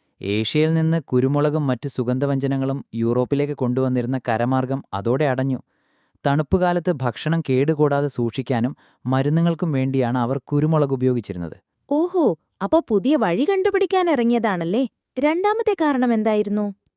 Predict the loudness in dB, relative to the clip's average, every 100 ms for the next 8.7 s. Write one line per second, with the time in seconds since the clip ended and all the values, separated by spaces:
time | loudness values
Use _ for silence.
0 | 0 2 2 0 -2 -2 -2 -2 0 0
1 | 0 -2 -2 -2 0 -2 0 0 0 0
2 | 0 0 0 -2 0 0 0 -2 -8 -14
3 | _ _ _ -4 0 0 2 2 4 2
4 | 2 0 -2 -2 0 2 4 4 4 2
5 | 0 -4 _ _ _ _ -6 -2 0 2
6 | 2 0 2 2 2 0 -2 -4 -4 -2
7 | 0 0 -4 -4 0 2 2 -2 -2 0
8 | 0 0 0 0 -2 -10